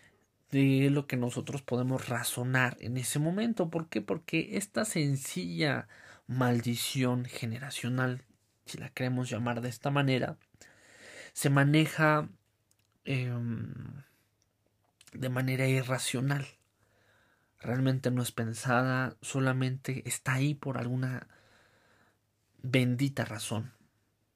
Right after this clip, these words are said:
Muchas veces ni siquiera nos percatamos de eso, pero lo seguimos repitiendo en nuestra vida diaria. Tan sencillo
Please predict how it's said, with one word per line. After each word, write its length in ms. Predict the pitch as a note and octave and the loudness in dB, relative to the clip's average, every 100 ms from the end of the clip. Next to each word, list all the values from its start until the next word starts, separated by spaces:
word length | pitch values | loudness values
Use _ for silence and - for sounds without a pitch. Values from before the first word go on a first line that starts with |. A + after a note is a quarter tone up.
| _ _ _ _ _ _ _ - | _ _ _ _ _ _ _ -4
Muchas 360 | C3+ C#3 B2+ | -4 -2 -2
veces 320 | B2+ - C#3 | -2 -2 -2
ni 120 | C3+ B2+ | -2 -4
siquiera 400 | - - C3+ C#3 | -8 -4 0 0
nos 200 | C3+ - | -2 -6
percatamos 680 | - - G#2+ B2+ C3 B2+ | -10 -6 -4 -2 -2 0
de 100 | B2+ | 0
eso, 280 | B2+ - C#3 | -2 -2 -4
pero 220 | - C#3+ D3+ | 0 2 2
lo 120 | D3 | 2
seguimos 560 | C3 B2+ C3 C3+ C3+ - - - - - - | 0 -2 0 -2 -4 -12 -20 -20 -20 -18 -4
repitiendo 800 | B2 A2 A2+ - C3+ B2+ C3 - | -2 -2 -6 0 2 4 2 0
en 120 | A#2+ | -2
nuestra 380 | A2 G#2+ - A2 | -2 -4 -4 -4
vida 340 | G#2+ A2 - | -2 -4 -6
diaria. 400 | - - - - _ _ _ _ _ _ _ _ _ _ _ _ _ _ | -10 -12 -14 -20 _ _ _ _ _ _ _ _ _ _ _ _ _ _
Tan 180 | C#3+ C#3+ | 2 4
sencillo 640 | D#3+ D#3+ G#3+ F3 D3 D#3 | 2 2 0 2 0 0